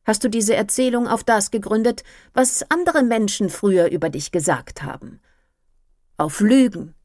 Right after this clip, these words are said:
Beleidigungen und Scham. Aber das bist nicht du. Die Story, die du über dich selbst spinnst,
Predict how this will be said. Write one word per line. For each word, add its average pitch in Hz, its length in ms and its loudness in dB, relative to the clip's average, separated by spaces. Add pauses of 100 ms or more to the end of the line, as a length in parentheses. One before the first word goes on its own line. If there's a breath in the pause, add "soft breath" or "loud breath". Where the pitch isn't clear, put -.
(720)
Beleidigungen 208 920 2 (180)
und 196 160 -2
Scham. 233 540 -2 (1200)
Aber 202 580 -2 (380)
das 254 320 0
bist - 420 -2
nicht 220 400 -2
du. 302 260 -4 (2000)
Die 311 160 2
Story, 226 680 0 (400 soft breath)
die 240 180 2
du 214 320 -4
über 254 240 2
dich 196 240 -8
selbst - 460 -2
spinnst, - 640 -6